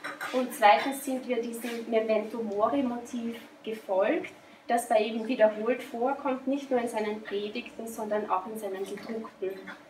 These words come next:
Werken. Zweitausendzwölf ist dann ein Projekt bewilligt worden, texttechnologische Methoden zur Analyse österreichischer Barockliteratur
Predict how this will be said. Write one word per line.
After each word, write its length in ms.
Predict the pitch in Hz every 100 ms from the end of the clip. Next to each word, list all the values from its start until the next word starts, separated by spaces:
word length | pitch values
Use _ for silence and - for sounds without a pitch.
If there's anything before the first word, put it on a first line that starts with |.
| -
Werken. 460 | 185 147 - - - - - - - - - - - - - - - _
Zweitausendzwölf 1120 | - 240 240 269 269 262 - 233 233 403 440
ist 220 | 302 -
dann 180 | 294 277
ein 360 | 254 240 247 247 - - -
Projekt 420 | - 254 254 254 -
bewilligt 580 | 269 254 240 277 -
worden, 480 | 226 226 226 226 233
texttechnologische 1000 | - 262 - 294 277 247 240 233 240 247 240
Methoden 600 | 220 220 220 220 233 254
zur 200 | - 226
Analyse 720 | 202 208 208 214 240 269 254
österreichischer 760 | 226 226 220 208 202 214 - -
Barockliteratur 1120 | 190 - - 330 339 302 277 277 269 285